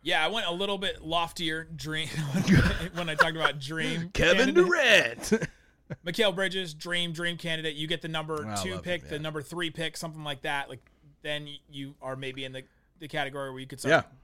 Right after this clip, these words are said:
Speaker 1: discussing that conversation. Uh, O G Anunoby is one that you mentioned. Uh, Aaron Gordon, you look at what Aaron Gordon's doing right now for, for Denver, and
Speaker 2: Oh,
Speaker 1: he's,
Speaker 2: yeah.
Speaker 1: he's been a target we've been looking at for a long time. Like, hey, he would fit so well, be kind of a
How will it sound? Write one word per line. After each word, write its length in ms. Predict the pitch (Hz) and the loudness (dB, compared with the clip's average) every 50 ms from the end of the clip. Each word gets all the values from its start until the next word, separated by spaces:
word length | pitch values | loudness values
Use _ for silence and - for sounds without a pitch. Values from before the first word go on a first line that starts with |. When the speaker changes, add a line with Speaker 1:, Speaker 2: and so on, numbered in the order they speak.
| _ _ _ | _ _ _
Speaker 1:
discussing 560 | 135 - - - 160 147 147 - - 160 156 | -12 -12 -8 -6 -4 -4 -4 -4 -8 -8 -8
that 160 | 156 151 151 | -8 -8 -8
conversation. 720 | - 156 156 156 160 151 165 165 160 151 - 165 170 170 - _ _ _ _ _ _ _ _ 131 | -8 -8 -8 -8 -8 -10 -8 -8 -8 -8 -10 -12 -12 -14 -16 _ _ _ _ _ _ _ _ -14
Uh, 140 | 123 117 - - 156 | -14 -14 -10 -6 -4
O 140 | 165 165 | -4 -2
G 120 | 156 156 151 | -2 -2 -4
Anunoby 540 | 147 147 143 151 151 151 151 147 147 147 135 | -4 -4 -4 -6 -6 -4 -4 -6 -6 -6 -8
is 120 | 135 127 | -12 -12
one 120 | 131 135 131 | -12 -12 -14
that 80 | 131 127 | -14 -12
you 140 | 131 139 147 | -10 -10 -8
mentioned. 460 | 143 135 135 - 143 135 135 135 - _ _ _ _ _ _ _ _ | -8 -8 -10 -10 -10 -12 -12 -14 -18 _ _ _ _ _ _ _ _
Uh, 60 | 113 - _ | -20 -14 _
Aaron 220 | - 175 185 180 160 | -2 -2 -2 -2 -2
Gordon, 420 | 143 170 175 190 202 202 202 208 - | -2 -2 -2 -2 -2 -4 -6 -8 -10
you 100 | 151 160 | -8 -6
look 160 | 180 214 208 202 | -6 -6 -6 -6
at 60 | 170 | -6
what 100 | 156 147 | -6 -4
Aaron 200 | 147 151 151 143 | -4 -4 -4 -6
Gordon's 300 | 151 147 143 139 131 120 | -6 -8 -8 -8 -10 -10
doing 220 | 135 127 123 120 120 | -10 -10 -10 -10 -12
right 160 | 117 117 117 | -12 -12 -12
now 180 | 117 113 113 | -12 -12 -12
for, 180 | 110 - 113 110 _ _ | -14 -16 -18 -20 _ _
for 80 | 131 117 | -18 -14
Denver, 380 | 101 135 120 120 110 104 95 | -12 -12 -12 -12 -14 -16 -16
and 180 | 95 104 110 110 123 | -16 -16 -14 -8 -6
Speaker 2:
Oh, 120 | 117 117 | -6 -4
Speaker 1:
he's, 240 | 143 170 185 170 160 | -4 -4 -6 -6 -8
Speaker 2:
yeah. 180 | 90 95 92 | -8 -8 -8
Speaker 1:
he's 200 | 151 185 233 208 | -4 -4 -4 -2
been 100 | 208 202 | -2 -2
a 60 | 180 - | -2 -2
target 280 | 180 180 175 170 160 | 0 0 0 0 0
we've 140 | 156 170 170 | -2 -2 -2
been 120 | 165 156 151 | -2 -4 -6
looking 200 | 151 143 151 139 | -6 -6 -6 -6
at 200 | 135 127 117 - | -6 -6 -8 -10
for 100 | 127 127 | -10 -8
a 160 | 120 113 123 | -8 -8 -8
long 320 | 123 131 147 156 147 135 | -4 -2 0 0 0 -2
time. 320 | 127 - 143 143 131 110 92 | -4 -6 -6 -6 -6 -8 -10
Like, 100 | 95 - | -12 -12
hey, 140 | 127 131 120 | -10 -10 -8
he 100 | 123 127 | -10 -10
would 100 | 120 104 | -12 -14
fit 160 | - 127 117 | -14 -12 -10
so 240 | - - - 139 131 | -10 -8 -6 -6 -6
well, 280 | 123 120 123 123 120 113 | -6 -6 -6 -6 -6 -8
be 180 | 107 131 127 | -8 -10 -10
kind 220 | 127 135 127 120 120 | -8 -8 -8 -8 -8
of 80 | 117 120 | -10 -10
a 180 | 113 110 - | -12 -12 -14